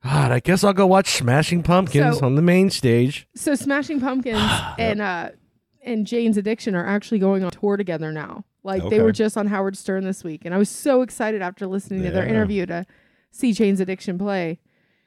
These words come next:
Speaker 2: and now this,
Speaker 3: And
Speaker 2: but
Speaker 3: then
Speaker 2: yeah.
Speaker 3: So, uh, <laughs> last weekend you guys, uh, recorded without me, or not this past Tuesday, but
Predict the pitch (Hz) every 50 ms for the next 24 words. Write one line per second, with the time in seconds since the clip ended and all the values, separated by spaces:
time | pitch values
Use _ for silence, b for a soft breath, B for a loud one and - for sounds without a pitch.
0 | _ - 190 175 170 - - 170 175 165 165 175 - - - - - 87 87 87
1 | 87 87 90 117 147 165 160 143 123 107 113 117 123 147 151 127 - _ _ -
2 | 196 180 170 165 - 180 185 b b b b b - 135 123 120 123 123 117 117
3 | 110 101 92 - - 110 117 143 143 - - 147 135 - 127 120 113 110 98 101
4 | 107 110 107 113 110 104 101 98 90 87 104 101 95 92 90 87 87 87 85 -
5 | - - 98 104 - - 123 110 101 98 90 90 - 101 101 117 107 90 90 87
6 | 85 82 90 95 101 110 - - 104 - - - 110 101 95 90 - - - 107
7 | 98 85 92 87 82 80 87